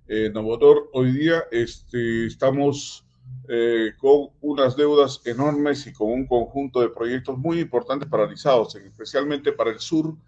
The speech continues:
con el gasoducto surandino que iba a venir desde Cusco, desde Quepiaciato hasta, ah, Hilo, hasta Matarani, Hilo,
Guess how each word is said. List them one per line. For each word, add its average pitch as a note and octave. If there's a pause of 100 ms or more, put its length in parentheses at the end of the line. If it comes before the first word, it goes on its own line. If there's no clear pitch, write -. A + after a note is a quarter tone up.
(400)
con A2+
el A2
gasoducto B2
surandino C#3
que A2+
iba A#2+
a A#2+
venir A#2+
desde C3
Cusco, B2+ (560)
desde A2
Quepiaciato A#2
hasta, A2 (760)
ah, A2+
Hilo, C3+
hasta B2
Matarani, C3+
Hilo, C#3